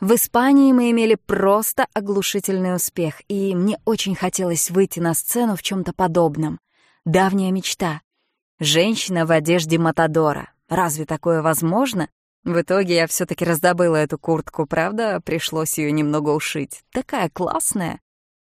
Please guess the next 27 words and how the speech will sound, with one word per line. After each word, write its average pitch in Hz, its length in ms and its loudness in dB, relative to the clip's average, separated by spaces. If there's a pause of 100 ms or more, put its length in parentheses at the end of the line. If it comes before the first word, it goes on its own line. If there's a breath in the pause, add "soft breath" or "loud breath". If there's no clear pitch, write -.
(320)
Я 208 180 4
вижу 247 280 2
два 196 260 0
длинных 175 420 -4
ряда 165 340 -2
одежды, 170 460 -4
расположенных 160 680 -6
друг 165 240 -6
над 165 180 -4
другом. 156 480 -6 (480)
Фотограф 233 500 -2
пытается 175 480 -4
запечатлеть 170 640 -6
всё - 220 -2
это 180 220 -4
для 160 140 -4
каталога. 165 580 -4 (760)
Мари 220 260 4
пока 254 200 0
не 247 160 4
знает, 220 320 2
что - 280 0
делать 190 360 -2
с - 80 -2
таким 214 320 -2
количеством 170 580 -4
костюмов. 170 720 -6